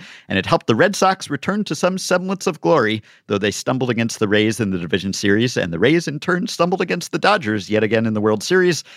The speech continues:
as the ageless Clayton Kershaw threw a no-hitter in the sixth game to clinch the series. All right. Happy to have some more postseason success from Clayton.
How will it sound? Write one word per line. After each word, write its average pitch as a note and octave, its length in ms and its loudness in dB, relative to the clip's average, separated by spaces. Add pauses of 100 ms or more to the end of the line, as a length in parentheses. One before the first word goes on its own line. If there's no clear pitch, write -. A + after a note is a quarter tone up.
(140)
as A2 160 -2
the G#2 240 -6
ageless G3 420 0
Clayton G3 320 -6
Kershaw F#2+ 440 0
threw A2+ 260 0
a G#2 40 2
no-hitter C#3+ 400 0
in C#3+ 120 -2
the B2+ 80 0
sixth - 360 -4
game E3+ 260 0
to - 100 -6
clinch - 300 -2
the - 80 -2
series. - 440 -4 (160)
All G#2 160 -2
right. G#2+ 300 -2 (340)
Happy F2+ 300 -2
to E2+ 260 0
have F#2 260 -2
some E2+ 240 -4 (100)
more A2 180 4
postseason B2+ 640 0
success - 360 -6
from - 200 -12
Clayton. G2 400 2